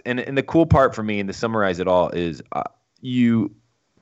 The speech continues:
every season get thirty new people. I don't get to meet all of them, but I get to meet some of them who have a different story, uh, that life has brought them here from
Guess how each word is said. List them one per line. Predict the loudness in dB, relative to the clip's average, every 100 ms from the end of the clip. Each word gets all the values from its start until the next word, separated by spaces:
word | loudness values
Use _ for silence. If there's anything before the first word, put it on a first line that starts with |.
| -6 0
every | 2 2
season | 0 0 0 0
get | 0 -2
thirty | 0 0 2
new | -2 -2
people. | 0 2
I |
don't | 2 0
get | -2
to |
meet | 0 4
all | 6
of | 6
them, | 2
but | 0
I | 0
get | -2
to | -6
meet | -4
some | -4 0
of | 0
them | 2 -2 -6 -8
who | 0
have | 2 2
a |
different | 0 -2 -2 -4
story, | -2 -2 0 0 -2 -2 0
uh, | 0 -2 -4
that | -8 -2
life | 0 0
has | -2
brought | -2 2 2 0
them | -6 -4
here | -2 0 0
from | -2 -4